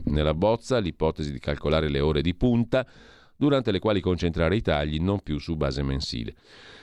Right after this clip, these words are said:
Per quanto concerne poi le elezioni, il fattore Sud infiamma la sfida per il voto, da Meloni a Letta, da Conte a Calenda, sprint finale nei collegi in bilico. In ballo ci sono centottanta seggi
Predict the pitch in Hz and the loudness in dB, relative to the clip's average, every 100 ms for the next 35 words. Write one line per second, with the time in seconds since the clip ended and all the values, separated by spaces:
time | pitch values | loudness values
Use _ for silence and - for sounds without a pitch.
0 | - - 110 160 156 117 104 110 104 98 | -8 -4 0 0 0 0 0 0 0 2
1 | 104 98 92 92 113 - 139 120 92 80 | 2 2 4 4 2 0 2 2 0 0
2 | 90 - 113 98 - 113 98 82 85 - | -2 2 2 2 0 0 2 2 0 0
3 | 80 - 90 87 82 78 76 76 - 95 | -6 0 2 2 2 0 0 -2 -2 0
4 | 85 73 87 101 123 90 80 110 101 82 | 2 2 2 2 2 2 2 0 0 0
5 | 78 87 92 85 85 101 - 76 73 90 | 0 2 2 2 2 0 0 0 0 0
6 | 90 78 82 85 101 113 113 104 - 95 | 0 0 0 2 2 2 0 0 0 0
7 | 101 87 78 95 98 90 95 92 92 85 | 0 -2 -2 0 2 2 2 2 2 2
8 | 85 - 87 78 78 78 73 80 - 90 | 0 2 2 4 2 2 0 -4 -2 0
9 | 87 95 110 80 - 73 78 90 98 92 | 2 2 2 0 -2 -2 2 2 2 0
10 | 82 82 80 76 117 117 95 90 92 90 | -2 -2 -2 0 0 0 0 0 0 0
11 | 78 78 - 80 78 67 71 | 0 -2 2 0 0 -2 -4